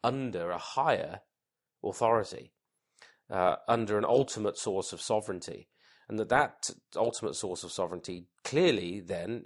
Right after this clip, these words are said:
if the offices of state are ministries, it clearly doesn't originate in the state itself.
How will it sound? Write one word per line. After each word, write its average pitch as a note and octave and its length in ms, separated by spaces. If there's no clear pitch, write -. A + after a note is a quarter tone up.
if - 300
the G#2 120
offices A#2 520
of F2+ 100
state A2+ 460
are F#2+ 120
ministries, G#2+ 720
it A2 120
clearly E3 260
doesn't A2 240
originate A2+ 440
in A#2+ 140
the A2+ 60
state B2+ 400
itself. - 580